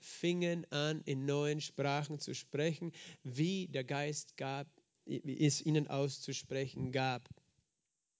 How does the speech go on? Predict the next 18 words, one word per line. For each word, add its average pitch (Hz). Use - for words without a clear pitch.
Und 127
wir 135
haben 139
schon 135
ein 135
paar 143
Aspekte 151
über 135
dieses 135
Sprachengebet 143
angesprochen. 151
Weißt 202
du, 175
wenn 196
du, 190
wenn 185
du 190
betest, 175